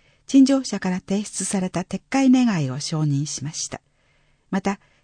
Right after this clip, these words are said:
継続審査になっている陳情一件は、引き続き継続審査としました。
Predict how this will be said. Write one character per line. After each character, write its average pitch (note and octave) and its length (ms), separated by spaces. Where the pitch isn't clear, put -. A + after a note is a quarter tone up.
継 D4 160
続 D4 180
審 D4+ 200
査 B3+ 160
に A3+ 100
な G#3+ 120
っ - 40
て - 140
い F#3+ 80
る E3+ 120
陳 A3+ 240
情 G#3 240
一 - 220
件 D#3+ 220
は、 D3 140
引 C#4+ 220
き - 20
続 B3 240
き A#3 200
継 A3 220
続 G#3 220
審 F#3+ 200
査 C#3+ 120
と - 120
し - 160
ま C3 100
し - 140
た。 - 120